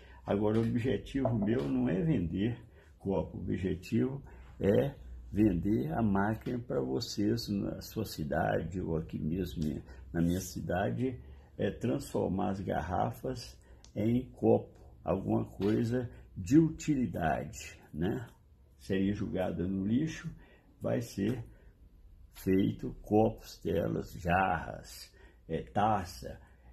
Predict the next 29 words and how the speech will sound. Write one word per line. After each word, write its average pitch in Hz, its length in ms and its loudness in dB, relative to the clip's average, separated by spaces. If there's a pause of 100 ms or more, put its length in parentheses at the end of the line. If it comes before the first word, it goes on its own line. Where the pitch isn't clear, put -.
é - 100 2
alguma 185 340 4
coisa 165 440 4
da 147 120 0
sua 69 280 -2
criatividade. - 920 -4 (100)
Falou? 156 480 0 (360)
Um 117 100 -2
abraço, 107 640 2 (240)
tudo 123 120 0
de 113 100 6
bom 107 200 8
pra 104 140 2
vocês 92 440 0
aí, 92 280 4
olha. 78 260 2 (400)
Estou 87 340 0
à 127 40 4
disposição. 110 880 0
Não 101 100 0
sei 120 240 -6
se 123 100 -10
vocês 107 200 -2
viram 98 280 -2
aqui, 120 220 -6
o - 20 -2
telefone 110 600 -2
saiu 123 240 -2
meio 107 320 0